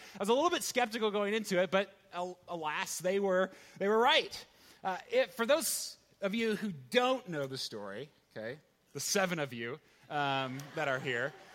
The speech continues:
um, let me, let me just quickly kind of summarize, okay? So it's about these two sisters, okay, in this, you know, ancient mystical sort of kingdom, of course, as any good Disney movie would be.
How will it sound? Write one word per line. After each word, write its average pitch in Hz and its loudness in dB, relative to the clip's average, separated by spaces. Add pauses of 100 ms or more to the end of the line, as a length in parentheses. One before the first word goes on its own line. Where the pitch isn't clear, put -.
(200)
um, 170 2 (280)
let 247 6
me, 269 -2
let 277 8
me 349 4
just 320 0
quickly 269 4
kind 220 4
of 196 -2
summarize, 165 4
okay? 196 2
So 220 -2
it's 220 0
about 247 2
these 294 -4
two 254 -2
sisters, 180 -4
okay, 190 0
in 196 -2
this, 185 -6 (180)
you 202 -4
know, 160 -4
ancient 160 -8
mystical 143 -6
sort 139 -6
of 131 -8 (140)
kingdom, 131 -8
of 131 -16
course, 123 -10
as 127 -8
any 131 -10
good 120 -10
Disney 117 -8
movie 110 -10
would 107 -14
be. 110 -12